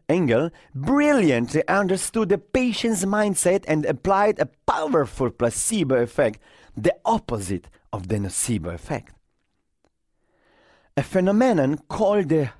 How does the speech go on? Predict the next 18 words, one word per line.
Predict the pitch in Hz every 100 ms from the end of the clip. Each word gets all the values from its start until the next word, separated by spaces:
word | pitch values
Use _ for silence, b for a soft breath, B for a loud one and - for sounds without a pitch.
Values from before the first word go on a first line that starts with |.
| - -
halo | 233 156 139
effect | 139 - 185 226 - b b b b b -
can | 170 175 139
be | 240 208
also | 226 233 220
associated | 175 202 190 - 190 185 170
with | 165
the | 175
placebo | - 160 - - 302 180
effect. | 110 82 101 85 _ _ _ b b b
In | - 143
the | 147
halo | 214 233 165
effect, | 147 - 165 208 - _ _ _
the | 101
patient | 117 240 147 151
responds | 165 175 - - 247 175 175 139
differently, | 233 - 139 131 160 151